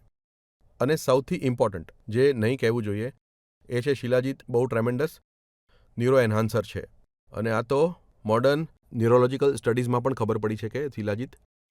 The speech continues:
અલ્ઝાઇમર જેવી બીમારીઓને, ભૂલવાની બીમારી, વૃદ્ધાવસ્થામાં મેન્ટલ નબળાઈ,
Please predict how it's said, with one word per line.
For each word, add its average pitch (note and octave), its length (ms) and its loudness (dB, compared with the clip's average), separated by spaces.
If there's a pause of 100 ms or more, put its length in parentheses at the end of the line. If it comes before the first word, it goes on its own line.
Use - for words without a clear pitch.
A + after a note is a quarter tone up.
(120)
અલ્ઝાઇમર B2 540 4
જેવી A#2 240 0
બીમારીઓને, G#2 680 -2 (400)
ભૂલવાની A2 440 0
બીમારી, F#2+ 460 -4 (260)
વૃદ્ધાવસ્થામાં A2 880 0
મેન્ટલ A2 360 0
નબળાઈ, G2 480 -2